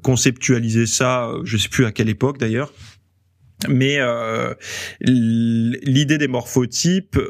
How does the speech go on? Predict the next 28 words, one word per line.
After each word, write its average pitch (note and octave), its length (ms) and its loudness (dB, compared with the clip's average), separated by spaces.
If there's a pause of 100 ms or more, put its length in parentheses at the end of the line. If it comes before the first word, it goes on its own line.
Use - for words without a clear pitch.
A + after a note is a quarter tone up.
(140)
c'était D3 760 2
que, B2 440 0
en A#2 160 0
fonction C3 600 0
de A#2+ 140 0
votre A#2 500 0
gabarit, C3+ 880 0
de C3 140 0
votre A2+ 380 -2
ossature, B2+ 500 0
et A#2 40 -6
cetera, B2+ 460 0
vous B2+ 220 -2
étiez A#2 220 0
plus B2 180 -2
propice B2 460 -2
à A#2 80 2
être B2 260 -2
sec, D#3 520 -2 (360)
à A#2 180 0
être A#2 340 0
sec D3+ 320 2
et A#2+ 60 0
musclé D3+ 440 0
ou B2 160 -2
à C3 60 0
être B2 320 -2
gras. A#2 420 0